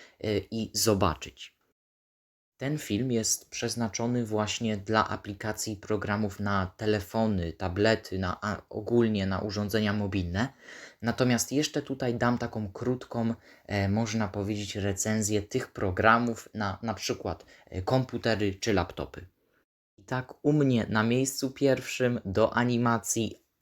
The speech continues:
ale i rysowania to Krita. Krita, jeśli nie wiecie, a raczej chyba każdy o niej słyszał, jest to darmowy program w stu procentach, który jest rozwijany do dziś, ma bodajże wersję już cztery dwa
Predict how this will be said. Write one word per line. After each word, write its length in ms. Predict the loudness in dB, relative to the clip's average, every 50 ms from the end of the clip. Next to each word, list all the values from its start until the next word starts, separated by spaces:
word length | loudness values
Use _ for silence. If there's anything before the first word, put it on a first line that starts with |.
| 6
ale 340 | 8 8 8 8 6 6 4
i 220 | 2 2 0 0 0
rysowania 720 | 0 0 2 2 2 2 0 0 -2 -2 -2 -2 -4 -4
to 200 | -6 -8 -12 -12
Krita. 540 | -10 -4 0 2 2 4 2 2 0 -4 -6 -6 -12 -20 -20 -20 -20 _
Krita, 440 | -10 -4 0 0 2 2 0 0 0
jeśli 340 | 0 0 0 -2 -4 -2 0
nie 140 | 0 0 4
wiecie, 400 | 4 4 4 4 4 2 2 2
a 100 | 2 -2
raczej 360 | -2 -2 -4 -2 -2 -2 -2
chyba 360 | 0 0 0 2 2 0 -2
każdy 440 | -2 -2 0 0 0 2 2 0 0
o 40 | 0
niej 160 | 0 0 0
słyszał, 480 | -2 0 0 0 2 4 4 4 4 6
jest 260 | 4 2 0 -2 -2
to 220 | -4 -4 -4 -4 -6 -12 _ _ -4
darmowy 580 | 0 2 2 4 4 2 2 2 2 0 -2
program 480 | 0 2 2 2 2 2 0 0 0 -2
w 60 | -4
stu 200 | -6 -6 -8 -6
procentach, 720 | 0 2 2 2 2 0 0 0 0 -2 -2 -4 -4 -8
który 240 | -8 -6 -2 0 0
jest 160 | 0 0 0
rozwijany 720 | 0 2 4 4 2 2 0 0 2 2 2 2 2 0
do 180 | 0 0 0 0
dziś, 380 | 2 0 0 0 0 -2 -8 -16 -20 -20 -20 -14 _
ma 120 | -4 -4
bodajże 480 | -2 0 0 2 2 2 2 0 0 2
wersję 360 | 4 4 4 2 2 2 2
już 200 | 2 0 -2 -4
cztery 400 | -6 -6 0 2 4 4 4 4
dwa 340 | 4 2 4 4 2 2